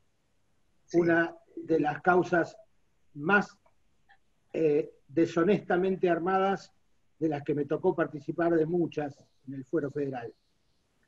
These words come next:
Speaker 2: Y estoy estudiando de usted y preparando el alegato antes de que empiece el juicio, y la verdad que le estoy robando muchas cosas, doctor, se lo confieso, porque
Speaker 1: No,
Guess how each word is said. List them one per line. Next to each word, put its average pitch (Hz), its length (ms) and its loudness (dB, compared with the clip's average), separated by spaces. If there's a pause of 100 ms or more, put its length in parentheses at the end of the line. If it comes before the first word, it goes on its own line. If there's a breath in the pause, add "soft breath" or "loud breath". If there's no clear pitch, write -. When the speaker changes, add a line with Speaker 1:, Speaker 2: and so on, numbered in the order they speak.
(300)
Speaker 2:
Y 151 840 2
estoy 180 580 4 (300)
estudiando 202 600 2
de 190 120 4
usted 262 400 2 (100)
y 175 120 -2
preparando 196 480 2
el 208 80 4
alegato 208 440 4
antes 220 260 4
de 185 100 4
que 170 60 -2
empiece 190 440 2
el 185 80 0
juicio, 226 600 -4 (380)
y 156 80 -8
la 160 140 4
verdad 202 240 6
que 185 80 0
le 160 100 2
estoy 175 200 2
robando 165 400 2
muchas 156 300 -4
cosas, 131 300 -8
doctor, 131 280 -12
se 143 120 -12
lo 139 120 -10
confieso, 180 680 2 (680)
porque 139 220 -2
Speaker 1:
No, 151 380 4